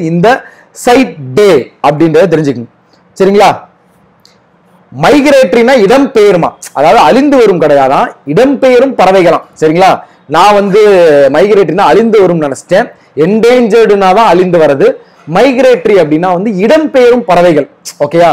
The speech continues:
So, இடம்பெயரும் பறவைகளுக்காக வருஷத்துல இரண்டு தினம் வச்சிருக்காங்க. ஓகேயா? இடம்பெறும் பறவைகள், இந்த இங்கிலீஷ்ல நம்ம கொஞ்சம் weak. So, இடம்பெயரும் பறவைகள்.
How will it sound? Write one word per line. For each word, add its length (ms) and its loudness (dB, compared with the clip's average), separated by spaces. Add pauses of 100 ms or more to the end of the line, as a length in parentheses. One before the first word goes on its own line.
So, 60 -8 (140)
இடம்பெயரும் 680 0
பறவைகளுக்காக 580 0 (120)
வருஷத்துல 460 -2
இரண்டு 240 -2
தினம் 200 -2
வச்சிருக்காங்க. 380 -6 (420)
ஓகேயா? 240 0 (160)
இடம்பெறும் 560 0
பறவைகள், 400 0 (200)
இந்த 100 -6 (100)
இங்கிலீஷ்ல 500 -6
நம்ம 200 -6
கொஞ்சம் 220 -4
weak. 260 -4 (140)
So, 60 -6 (140)
இடம்பெயரும் 560 -4
பறவைகள். 340 -4